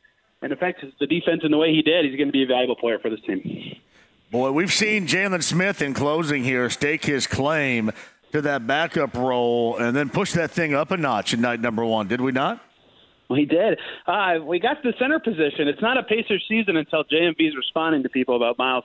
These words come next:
Speaker 1: Turner. I didn't think we'd ever talk about the center
Speaker 2: No, you,
Speaker 1: today.
Speaker 2: did you see, did you see that the other night, by the way? Literally,
Speaker 1: It wa-, it wa-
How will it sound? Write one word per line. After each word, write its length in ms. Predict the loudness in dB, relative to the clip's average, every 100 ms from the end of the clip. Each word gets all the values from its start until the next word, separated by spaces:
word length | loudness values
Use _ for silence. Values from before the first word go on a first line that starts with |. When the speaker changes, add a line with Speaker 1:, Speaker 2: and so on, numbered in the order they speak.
| -4
Speaker 1:
Turner. 240 | -2 0
I 120 | -2
didn't 240 | -4 -10 -8
think 160 | -6
we'd 100 | -2
ever 200 | 0 -2
talk 240 | -2 -2 0
about 220 | -2 -2
the 80 | -4
center 140 | 0 2
Speaker 2:
No, 100 | 2
you, 140 | 0
Speaker 1:
today. 180 | 0 0
Speaker 2:
did 140 | 0
you 80 | 0
see, 180 | 0 -2
did 180 | 0 -2
you 120 | 0
see 180 | 0 0
that 200 | 0 0
the 100 | 0
other 160 | 0
night, 240 | 0 0 0
by 100 | 0
the 80 | 2
way? 280 | 2 0 -2 -2
Literally, 420 | 0 2 2 2
Speaker 1:
It 20 |
wa-, 40 | 2
it 100 | 0
wa- 100 | 0